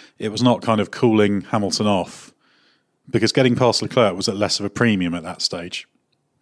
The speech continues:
simply because you can argue that Verstappen isn't gonna get past him,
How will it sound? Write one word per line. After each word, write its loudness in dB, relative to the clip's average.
simply 0
because -2
you -2
can -4
argue 0
that -2
Verstappen -2
isn't -2
gonna -2
get -4
past -2
him, -8